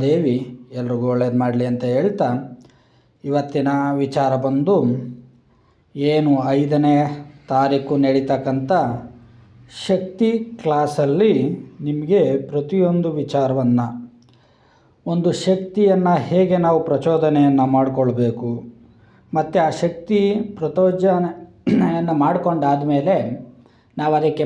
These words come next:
ಮಂತ್ರಸಿದ್ಧಿಯನ್ನ ಮಾಡ್ಕೊಳ್ಳಿಕ್ಕೆ ನಮಗೆ ಬೇಕಾಗಿರ್ತಕ್ಕಂಥದ್ದು. ಒಂದು ಮನೆಯಲ್ಲಿ ಇರ್ತಕ್ಕಂಥ ನೆಗೆಟಿವ್ ತೆಗಿಬೇಕು ಅಂತಂದರೆ ಯಾವ ಮಂತ್ರದಿಂದ ತೆಗಿಬೇಕು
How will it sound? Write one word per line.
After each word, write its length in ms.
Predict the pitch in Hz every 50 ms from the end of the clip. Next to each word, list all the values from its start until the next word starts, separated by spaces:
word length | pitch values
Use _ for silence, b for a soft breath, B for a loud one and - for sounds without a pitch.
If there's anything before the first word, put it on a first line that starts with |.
| 143
ಮಂತ್ರಸಿದ್ಧಿಯನ್ನ 880 | 147 147 151 147 202 208 220 214 - 190 175 156 170 175 165 156 160 160 156 147
ಮಾಡ್ಕೊಳ್ಳಿಕ್ಕೆ 640 | 143 147 147 143 - 151 147 151 147 139 139 139 180 170 151
ನಮಗೆ 200 | 131 135 156 165 151
ಬೇಕಾಗಿರ್ತಕ್ಕಂಥದ್ದು. 1300 | 151 151 147 - 143 135 135 139 135 131 - 143 127 - 139 123 123 117 123 127 113 113 120 117 117 120 - - - - _ b b b b b b b b b b - 156
ಒಂದು 180 | 151 151 151 151 143 143
ಮನೆಯಲ್ಲಿ 400 | 139 143 160 160 156 156 160 156 151
ಇರ್ತಕ್ಕಂಥ 460 | 143 147 - 165 156 - 160 151 143 156 151 139
ನೆಗೆಟಿವ್ 360 | 143 139 147 175 175 175 175 170 175
ತೆಗಿಬೇಕು 480 | 156 143 147 147 143 143 139 - - 147 143
ಅಂತಂದರೆ 360 | 139 131 139 139 131 143 151 147 139
ಯಾವ 140 | 131 135 143 143 139 139
ಮಂತ್ರದಿಂದ 520 | 139 143 143 151 160 151 147 147 143 143 143 139 139
ತೆಗಿಬೇಕು 580 | 131 131 135 131 127 131 127 123 - 131 127